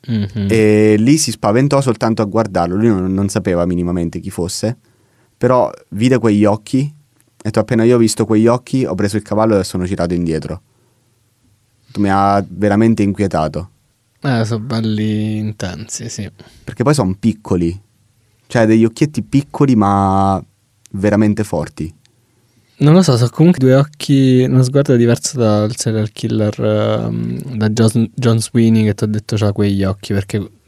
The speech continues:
Speaker 1: Charles Manson ci gode proprio a, insomma, a farti paura, cioè si vede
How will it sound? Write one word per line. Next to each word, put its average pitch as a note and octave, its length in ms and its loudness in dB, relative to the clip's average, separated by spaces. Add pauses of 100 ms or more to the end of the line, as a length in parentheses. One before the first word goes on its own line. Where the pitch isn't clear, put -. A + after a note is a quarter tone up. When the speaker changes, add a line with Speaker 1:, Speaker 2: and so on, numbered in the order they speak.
Speaker 1:
Charles - 240 -4
Manson A#2 640 2 (220)
ci A2 400 -2
gode A#2 420 2
proprio G2+ 540 2
a, F#2 400 0
insomma, G#2+ 300 -6
a - 20 -2
farti F#2+ 760 -2
paura, F2 560 -2 (120)
cioè G2 480 -4
si G2 200 -4
vede G2 1040 0